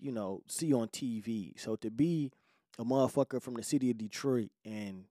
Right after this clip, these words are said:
to be over there looking at pyramids, walking on pyramids, floating up the fucking Nile, like, again, is inexplicable.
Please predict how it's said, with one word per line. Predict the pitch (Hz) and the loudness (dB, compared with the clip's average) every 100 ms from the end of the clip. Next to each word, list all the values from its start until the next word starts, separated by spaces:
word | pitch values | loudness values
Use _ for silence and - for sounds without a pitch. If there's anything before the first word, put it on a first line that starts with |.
| _ _ _ _ _ _ _ _ _ _ - | _ _ _ _ _ _ _ _ _ _ -4
to | 135 113 | 0 0
be | 104 151 160 143 | 2 2 4 4
over | 139 151 131 | 8 8 8
there | 107 107 101 90 92 _ _ _ | 2 -4 -6 -8 -16 _ _ _
looking | 120 147 226 | -8 -6 -6
at | 214 - | -8 -2
pyramids, | 147 131 107 101 98 92 85 - | 4 4 4 -4 -8 -10 -14 2
walking | 139 123 120 110 | 4 4 0 -10
on | 98 | -10
pyramids, | - 135 113 104 98 92 78 - | -8 -8 -8 -12 -14 -14 -16 -20
floating | - - 151 117 131 | -14 4 6 6 2
up | 117 | -4
the | - | -6
fucking | - 120 101 104 | -4 -4 -6 -8
Nile, | 120 117 107 95 98 _ _ _ _ _ _ | -4 -4 -4 -8 -12 _ _ _ _ _ _
like, | 120 113 104 95 - _ _ _ _ _ _ _ _ _ _ _ _ _ _ _ _ - | -10 -6 -6 -10 -20 _ _ _ _ _ _ _ _ _ _ _ _ _ _ _ _ -4
again, | 147 135 170 160 135 | -2 4 6 6 4
is | - 139 - | 4 2 2
inexplicable. | 143 127 - - 139 - - - | -4 -4 -6 -2 -2 -2 -8 -12